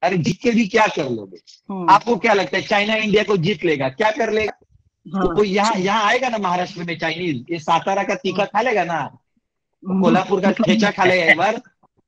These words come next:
Speaker 1: वो परपरा के जुलाब उसका पूरा लाल लाल हो जाएगा नीचे से। हाँ,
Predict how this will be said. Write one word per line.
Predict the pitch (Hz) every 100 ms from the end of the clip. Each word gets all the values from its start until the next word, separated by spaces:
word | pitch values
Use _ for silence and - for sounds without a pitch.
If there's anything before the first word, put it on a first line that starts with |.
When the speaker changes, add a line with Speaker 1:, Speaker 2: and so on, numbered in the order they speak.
| 196
Speaker 1:
वो |
परपरा | 208 208 196 214 220 226
के | 233
जुलाब | 160 180 202 220 208
उसका | 190 233 220
पूरा | 202 220 233
लाल | 220 185 190
लाल | 220 208
हो | 185
जाएगा | 170 160 139 117 131
नीचे | 151 151
से। | 127 104 - _ - - - - _ - - - - _ 156 - _ 220 - 202 214 165
हाँ, | 196